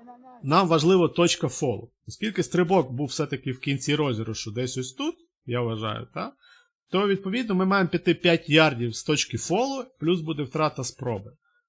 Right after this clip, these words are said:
Оскільки, якщо я не помиляюся, до половини поля це вже була друга, то, відповідно, у нас має бути третя.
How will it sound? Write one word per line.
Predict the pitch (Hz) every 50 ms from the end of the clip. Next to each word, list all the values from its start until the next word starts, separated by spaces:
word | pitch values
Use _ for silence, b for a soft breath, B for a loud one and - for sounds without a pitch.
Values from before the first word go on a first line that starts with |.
| _ _
Оскільки, | - - - - 208 214 - 185
якщо | 170 - - 185
я | 175 175
не | 170
помиляюся, | 165 165 160 170 175 165 151 139 123 - - 120
до | 110 113 131 127
половини | 131 _ - 143 139 147 156 156 139 135
поля | 127 - 147 151 131 117 117
це | 120 - 135
вже | 127 113 123
була | 113 110 113 117 113 110
друга, | 104 101 - 185 247 302 269 277 302 302 b b b b _
то, | -
відповідно, | 131 127 147 160 226 220 196
у | 165
нас | 165 185 - 175
має | 160 156
бути | 143 151 156 - 135
третя. | 131 - 139 127 104 90 - -